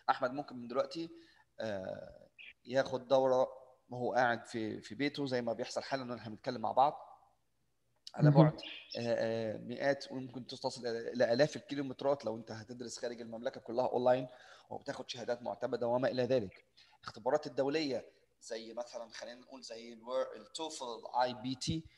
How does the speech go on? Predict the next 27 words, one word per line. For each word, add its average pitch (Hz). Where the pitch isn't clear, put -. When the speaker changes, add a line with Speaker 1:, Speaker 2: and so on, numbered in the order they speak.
Speaker 1:
هو 110
ما 131
هو 135
إلا 131
أنت 127
بتحجز 127
على 113
ال-، 110
عبر 117
الإنترنت، 123
وبتدخل 135
في 123
غرفة -
اختبار 131
مغلقة، 113
وأمامك 139
الجهاز، 131
وأمامك 127
أربع 131
ساعات 127
ونصف -
كحد -
أقصى -
بتخلص 139
فيه 135
جميع 127
الأسئلة، 135